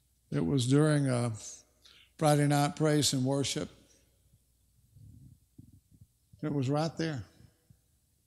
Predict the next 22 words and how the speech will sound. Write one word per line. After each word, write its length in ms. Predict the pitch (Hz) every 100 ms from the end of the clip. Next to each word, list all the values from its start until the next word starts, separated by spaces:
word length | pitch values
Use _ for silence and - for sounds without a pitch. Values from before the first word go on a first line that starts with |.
| _ -
right 220 | 147 165
in 180 | 180 175
the 160 | 170 -
aisle. 580 | 143 123 117 120 - - _ _ _ _ _ _ _ _ _ _ _ -
And 80 | 135
I 80 | 139
was 180 | 143 -
praising, 520 | 160 156 147 160 147
and 140 | 131
I 60 | 131
looked 340 | 135 147 131
over, 360 | 156 151 143 147
and 180 | 117 123
there 240 | 143 151
he 140 | 143
was. 580 | 139 127 117 120 117 - - _ _ _ _ _ _ _ _ _ _ _ _ _ - _ _ _ -
And 500 | 147 143 135 131 127 - _ _ _ _
we 140 | 143 165
were 140 | 170
just 320 | 147 160 -
in 240 | - 156 147
line, 520 | 147 139 131 123 123